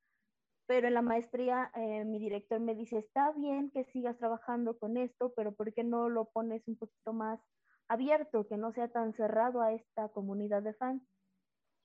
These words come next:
Y como mi director tiene un, un afán político muy claro en la ena, que todo el mundo sabe, pues yo le dije, "Bueno, entonces hagamos memes políticos de la Cuarta Transformación".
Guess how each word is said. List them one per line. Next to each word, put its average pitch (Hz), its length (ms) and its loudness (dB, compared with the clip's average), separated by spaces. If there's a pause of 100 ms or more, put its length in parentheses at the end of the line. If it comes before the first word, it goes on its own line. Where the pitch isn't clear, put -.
Y 214 100 -14
como 226 300 6
mi 226 140 0
director 226 680 0
tiene 285 440 -4
un, 254 680 -2 (760)
un 254 240 -2
afán 233 520 2
político 220 600 0
muy 214 260 0
claro 214 360 2
en 214 140 2
la 190 220 -2
ena, 247 280 0 (180)
que - 80 -14
todo 226 300 2
el 214 60 -8
mundo 220 320 -6
sabe, 226 380 2 (1200)
pues 233 160 4
yo 226 100 6
le 214 160 2
dije, 208 240 -6
"Bueno, 262 280 -2
entonces 254 420 -4
hagamos 220 480 0
memes 214 340 -2
políticos 233 720 -2
de 190 100 -4
la 165 220 -2
Cuarta 170 340 -2
Transformación". 185 840 -8